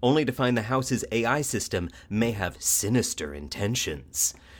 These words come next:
Which is just the Disney Plus origi-, uh, Disney Channel original movie Smart House, but dark.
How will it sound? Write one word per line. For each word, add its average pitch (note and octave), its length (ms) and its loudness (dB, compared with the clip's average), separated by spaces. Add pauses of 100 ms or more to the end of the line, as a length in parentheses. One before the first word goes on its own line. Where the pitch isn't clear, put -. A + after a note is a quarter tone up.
(160)
Which B2+ 160 2
is D3 100 2
just C3 300 0
the A#2+ 80 2
Disney B2+ 340 2
Plus A#2+ 300 0
origi-, A2 400 2
uh, A2+ 80 2
Disney C3 320 2
Channel A2+ 260 4
original G#2+ 380 2
movie G#2+ 260 2
Smart B2 320 4
House, F2 380 0 (160)
but D#2 340 2
dark. - 500 -4